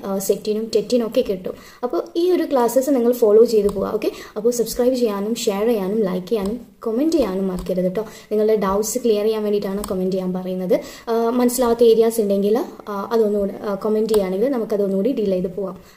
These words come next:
ഓക്കെ, ആ, so, ആ, absolutely ഫ്രീ ആയിട്ടാണ് ഞാൻ ഉദ്ദേശിക്കുന്നത്. എനിക്കറിയാവുന്ന കുറേ കാര്യങ്ങൾ നിങ്ങളുമായിട്ട് ഷെയർ ചെയ്യാം. ഓക്കെ, അപ്പോൾ, ആ, first of all നമ്മൾ സിലബസ്, യു ജി, പി ജിയുടെ സിലബസ് ആണ് നെറ്റിൽ എന്നുള്ളത് നമുക്ക് എല്ലാവർക്കും അറിയാം.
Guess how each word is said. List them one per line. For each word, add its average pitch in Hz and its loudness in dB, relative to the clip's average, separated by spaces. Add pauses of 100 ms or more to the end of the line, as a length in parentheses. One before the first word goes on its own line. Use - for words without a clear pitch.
ഓക്കെ, - 0 (300)
ആ, 247 0
so, 240 2 (140)
ആ, 214 0
absolutely 254 2
ഫ്രീ 233 4
ആയിട്ടാണ് 214 2
ഞാൻ 196 0
ഉദ്ദേശിക്കുന്നത്. 185 -2
എനിക്കറിയാവുന്ന 254 2
കുറേ 254 2
കാര്യങ്ങൾ 202 0 (180)
നിങ്ങളുമായിട്ട് 220 0
ഷെയർ 190 -4
ചെയ്യാം. 185 -6 (100)
ഓക്കെ, 247 -6 (380)
അപ്പോൾ, 294 -4
ആ, 226 2
first 277 4
of 277 4
all 294 6
നമ്മൾ 262 4
സിലബസ്, 196 2
യു 262 4
ജി, 254 4
പി 240 0
ജിയുടെ 220 6
സിലബസ് 202 2
ആണ് 208 0
നെറ്റിൽ 202 2
എന്നുള്ളത് 185 2
നമുക്ക് 254 0
എല്ലാവർക്കും 180 2
അറിയാം. 175 0